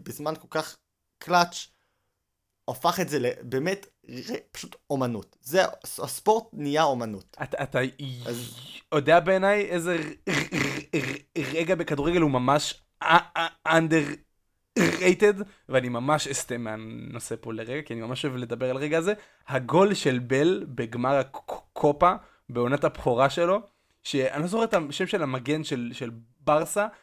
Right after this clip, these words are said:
Speaker 2: אבל שהוא שולח את הכ-, הכדור ורץ דרך, דרך ה-, כאילו, ממש מחוץ לס-, על ה-sideline, ועובר אותו.
Speaker 1: הוא יוצא מהמגרש וחוזר.
Speaker 2: ממש
Speaker 1: כן, כן, כן.
Speaker 2: מתחבק, אני חושב שזה היה עם אנצ'לוטי, מתחבק איתו וממשיך לרוץ, ושם באחד, זה היה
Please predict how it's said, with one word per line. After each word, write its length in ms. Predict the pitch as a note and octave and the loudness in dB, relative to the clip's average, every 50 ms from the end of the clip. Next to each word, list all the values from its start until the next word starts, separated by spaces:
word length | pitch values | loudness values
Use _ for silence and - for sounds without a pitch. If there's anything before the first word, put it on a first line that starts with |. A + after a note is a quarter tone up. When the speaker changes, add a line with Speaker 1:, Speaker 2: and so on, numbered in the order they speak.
| _ _ _ - | _ _ _ -6
Speaker 2:
אבל 200 | A#2 B2 C3 B2+ | -4 -2 -2 -2
שהוא 180 | - - D3 | -4 -6 -6
שולח 540 | C3 - - E3 D#3+ E3 G3 G#3+ A3 A3 G3+ | -6 -2 0 2 4 8 8 8 8 6 2
את 100 | F#3 E3 | -4 -4
הכ-, 380 | D#3 C#3+ - - - - - C3+ | -6 -6 -8 -12 -12 -10 -8 -8
הכדור 480 | B2+ - C3+ B2 A#2+ C3+ D3+ D#3+ F3 - - _ _ _ _ B2 | -6 -6 -6 -6 -4 -4 -6 -6 -8 -10 -16 _ _ _ _ -4
ורץ 440 | C3 C#3+ B2+ D#3 F3 F3 - - | -4 0 2 2 2 2 0 -6
דרך, 720 | D3+ C3 B2+ E3 F3+ F#3 F#3 G3+ G3 - - - - - - - _ _ _ _ _ | -10 -4 0 0 2 2 2 0 -2 -2 -4 -6 -8 -8 -12 -16 _ _ _ _ _
דרך 480 | B2+ - E3+ F3+ F#3 G3 F#3+ - - E3+ | _ 0 2 2 2 2 0 0 0 2
ה-, 220 | D3 C#3 B2+ B2 - C#3+ D3 | 2 2 2 -2 -4 -8 -8
כאילו, 180 | - F3+ E3 E3+ | -2 0 2 4
ממש 260 | F#3+ G3+ G3 - - - - - - _ - | 4 4 4 0 -4 -12 -16 -20 -20 _ -8
מחוץ 440 | E3+ D#3 D3 - - - F#3 - - | -6 -4 -4 -4 -4 -8 -8 -6 -4
לס-, 260 | F3 D3+ - - - - _ _ - - - - | -4 -4 -4 -6 -10 -12 _ _ -14 -14 -8 -4
על 160 | - E3+ D#3 | -2 -2 -2
ה-sideline, 1500 | C#3 - - - - _ _ - - D#3+ D#3+ E3 F3+ F#3+ D#3+ E3 B2+ B2 F3+ F#3 F#3 G3 G#3+ A3 A3+ - - - - - - | -2 -4 -8 -12 -14 _ _ -8 -4 0 4 6 6 6 4 2 -2 2 4 4 4 4 4 0 -2 -6 -12 -18 -18 -16 -6
ועובר 580 | C#3 C3+ D3+ C#3+ D#3+ D#3 A#2+ B2+ D#3 E3 F#3 F#3+ | -2 0 2 2 2 2 0 0 2 4 4 6
אותו. 240 | G#3 G#3 G#3 A3+ | 4 4 4 4
Speaker 1:
הוא 140 | A#3 A#3+ B3+ | 4 4 4
יוצא 300 | C#3+ D3 C#3 - F#3 F3+ | 2 0 2 4 4 6
מהמגרש 540 | F3+ F3+ F3 E3+ E3 D#3+ C#3+ E3 E3 E3 - - | 8 8 8 6 6 6 6 6 4 4 2 0
וחוזר. 540 | C#3 - - C#3+ B2+ A2 A2 C3 B2 A#2 F3 | -4 -2 -2 -2 -2 0 0 2 4 4 6
Speaker 2:
ממש 360 | F#3 G#3 A3+ A3+ - - - | 8 8 8 8 6 2 -4
Speaker 1:
כן, 60 | A2 | -4
כן, 60 | - | -2
כן. 60 | F#3 | -2
Speaker 2:
מתחבק, 720 | F3 F3 - - - - - E3+ D3+ E3+ D#3+ C#3 F#3+ G3+ G3 G3 | -2 -2 0 0 0 0 -2 0 2 2 2 2 0 -2 -2 -4
אני 100 | E3+ D3+ | -8 -8
חושב 140 | - F3+ | -8 -4
שזה 120 | E3+ E3 E3 | -2 -2 0
היה 80 | E3+ | 0
עם 100 | F3 E3 | -2 -2
אנצ'לוטי, 520 | D3+ D3+ - - - D3+ D3 F3 F3 - F#3 | -4 -6 -4 -4 -4 -2 -2 -2 -2 -4 -6
מתחבק 580 | D#3 C#3+ C3+ - D3 - F3 D3 E3+ G3+ - | -6 -6 -4 -2 -2 0 2 2 2 2 2
איתו 240 | G#3+ G3 G#3 G3+ E3+ | 0 0 0 0 2
וממשיך 540 | E3 D#3+ D3 C#3+ D3 D3 - F#3+ F#3 - E3+ | 0 0 0 -2 -2 -2 -2 -2 -2 -2 -4
לרוץ, 560 | E3+ E3 D#3+ D#3 D3+ F3 F#3+ G3 G3 - - | -4 -2 -2 -2 -2 -2 -4 -4 -6 -10 -14
ושם 340 | D3+ C3 C3 - - D#3 D#3 | -14 -14 -10 -6 -6 -4 -4
באחד, 280 | D3+ D3 C#3+ - D3 D3 | -4 -6 -6 -6 -8 -6
זה 60 | C#3+ | -6
היה 160 | C3+ C#3 | -6 -6